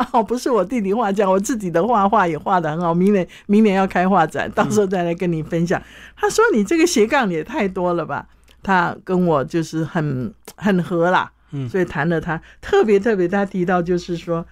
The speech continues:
Speaker 1: 他很喜欢那个，这个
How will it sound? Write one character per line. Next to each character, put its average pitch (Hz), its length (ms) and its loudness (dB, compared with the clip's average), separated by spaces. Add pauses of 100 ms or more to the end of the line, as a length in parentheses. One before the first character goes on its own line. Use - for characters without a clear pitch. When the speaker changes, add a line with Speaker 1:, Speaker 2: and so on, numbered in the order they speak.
(160)
Speaker 1:
他 190 140 -2
很 180 100 4
喜 185 220 -2
欢 151 340 -4
那 156 160 -4
个， 98 500 -4 (440)
这 165 140 -8
个 110 360 -6